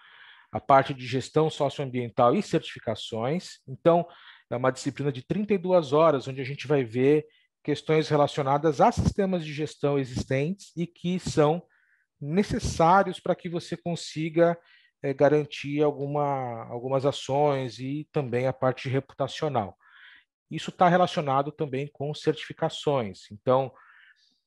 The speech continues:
vai desde, por exemplo, o sistema de gestão ambiental, saúde e segurança, responsabilidade social, até, por exemplo, uma discussão sobre certificação B.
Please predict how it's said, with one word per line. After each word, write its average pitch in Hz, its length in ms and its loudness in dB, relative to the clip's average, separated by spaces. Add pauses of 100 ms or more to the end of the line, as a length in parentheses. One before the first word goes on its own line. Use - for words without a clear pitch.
(300)
vai 127 320 2
desde, 151 800 2 (840)
por 131 140 2
exemplo, 117 800 -4
o 110 40 -14
sistema 120 480 -4
de 110 80 -12
gestão 117 420 -6
ambiental, 117 1120 4 (220)
saúde 123 340 -2
e - 40 -20
segurança, 117 840 0
responsabilidade 113 800 -2
social, 165 480 2 (380)
até, 165 240 2
por 160 180 0
exemplo, 139 300 -4
uma 151 100 -4
discussão 135 480 -6
sobre 131 260 -8
certificação - 520 -10
B. 104 280 -10